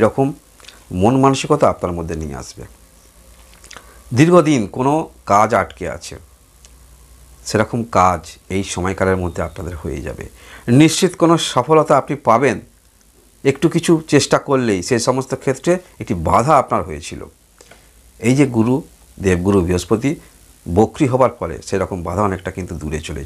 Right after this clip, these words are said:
যাবে। হঠাৎ কিন্তু কর্মপ্রাপ্তির যোগ আছে, বা পরিবারের মধ্যে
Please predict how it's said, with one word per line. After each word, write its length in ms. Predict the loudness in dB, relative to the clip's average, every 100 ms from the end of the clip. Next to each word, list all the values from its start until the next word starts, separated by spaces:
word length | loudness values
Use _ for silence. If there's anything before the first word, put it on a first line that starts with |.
| -8
যাবে। 200 | -8 -8 -16 -20 -8
হঠাৎ 220 | -2 0 0
কিন্তু 160 | -2 -2 0
কর্মপ্রাপ্তির 540 | 2 2 2 -2 -2 0
যোগ 100 | 2 2
আছে, 180 | 0 -4 -10 _ _ -2
বা 80 | -2 0
পরিবারের 400 | -2 0 2 0 0
মধ্যে 200 | 0